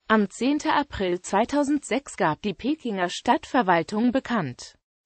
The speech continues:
dass im Hinblick auf die Olympischen Sommerspiele zweitausendacht mehr als siebzig lokale Gesetze und Verordnungen erlassen werden, um nicht erwünschte Personen von der Stadt fernzuhalten. Betroffen sind Einwohner ohne eine Wohnberechtigung für Peking, Wanderarbeiter,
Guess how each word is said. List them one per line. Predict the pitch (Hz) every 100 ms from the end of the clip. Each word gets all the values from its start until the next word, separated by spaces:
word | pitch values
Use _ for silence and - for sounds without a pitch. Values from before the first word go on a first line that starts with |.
| -
dass | 226 -
im | 180
Hinblick | 175 269 247 190 262 - -
auf | 175
die | 226 226
Olympischen | 214 233 339 294 - 190
Sommerspiele | 175 165 147 - 165 151
zweitausendacht | - - 165 170 175 170 165 - 202 - -
mehr | 175 208 -
als | 185 180
siebzig | - 247 - 262 -
lokale | 190 - 180 175
Gesetze | 170 165 185 - 277 208
und | 185
Verordnungen | - 160 170 175 214 180 160
erlassen | - 160 151 - 156
werden, | 143 135 139 131 - _ _ _
um | 254 254
nicht | 208 156 -
erwünschte | 220 196 180 - 180
Personen | - 165 160 160 165
von | - 208
der | 214
Stadt | 226 - 160
fernzuhalten. | - 208 220 - 185 147 139 - 139 127 _ _ _ -
Betroffen | 247 - 208 220 294 311
sind | 214 185 -
Einwohner | 190 240 175 151 151 -
ohne | 175 175
eine | - 165 151
Wohnberechtigung | 170 190 226 202 175 - 190 185 254
für | 285 185
Peking, | - 180 - 214 262
Wanderarbeiter, | - 196 185 202 - 156 160 - 190 247